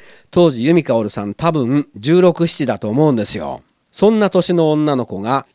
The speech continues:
夜十時以降のテレビ番組に出ちゃってる。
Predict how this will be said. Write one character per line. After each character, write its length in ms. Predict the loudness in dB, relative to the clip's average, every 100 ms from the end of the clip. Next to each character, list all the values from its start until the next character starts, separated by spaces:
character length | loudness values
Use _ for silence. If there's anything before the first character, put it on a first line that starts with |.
| -2
夜 300 | 4 4 4
十 260 | 2 0
時 200 | 2 0
以 60 | -2
降 240 | 2 2
の 140 | 2 -2
テ 120 | 0
レ 120 | 2
ビ 100 | 4
番 200 | 2 0
組 160 | -4 -6
に 120 | -2
出 120 | -2
ち 60 | 0
ゃ 80 | -4
っ 80 |
て 120 | -6 -12
る。 200 | -14